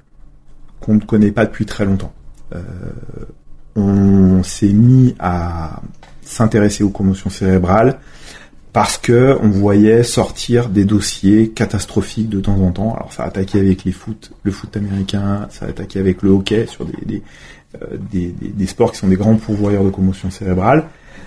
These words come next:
Euh, et puis petit à petit, chaque fédé s'est dit, mais en fait, euh, nous aussi, on a quelques dossiers qui traînent comme ça.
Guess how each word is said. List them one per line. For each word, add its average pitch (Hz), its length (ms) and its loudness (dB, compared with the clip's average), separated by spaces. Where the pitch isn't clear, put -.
Euh, 95 320 4
et 120 80 6
puis 160 260 4
petit 139 400 0
à 123 60 4
petit, 147 340 -4
chaque - 300 -2
fédé 123 340 4
s'est 117 220 2
dit, 127 220 0
mais 117 220 2
en 98 120 0
fait, 139 380 2
euh, 104 120 2
nous 123 300 6
aussi, 131 400 0
on 120 160 2
a 98 200 -2
quelques 113 360 0
dossiers 110 440 2
qui 110 180 -8
traînent 110 480 2
comme 196 180 -2
ça. - 180 -10